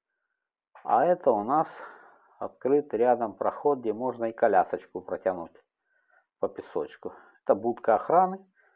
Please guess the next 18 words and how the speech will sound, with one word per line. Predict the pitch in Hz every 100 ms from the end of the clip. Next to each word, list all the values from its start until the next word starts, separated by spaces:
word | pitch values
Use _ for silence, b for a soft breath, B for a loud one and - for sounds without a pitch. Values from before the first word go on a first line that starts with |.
| _ _ _ -
Летом | 117 113 104 98
тут | 101 -
оживленно, | 92 113 135 196 196 165
летом | 127 147 131 104
тут | 131 127 120
можно | 123 107 117 101 _ _ _ _ _ _ _ _ _
сбить | 92 92 120 123 -
там | 90 - _ -
три-пять | 127 131 - 120 113 - b b b -
гривен | 87 107 110 98 - _ _ _ _ _ _
с | _
посетителя. | - - - - - - - - _ _ _ -
Вот | 87 87 123
мы | 113 107
идем | 104 104
вот | 98 95
туда | 101 101 101
вот, | -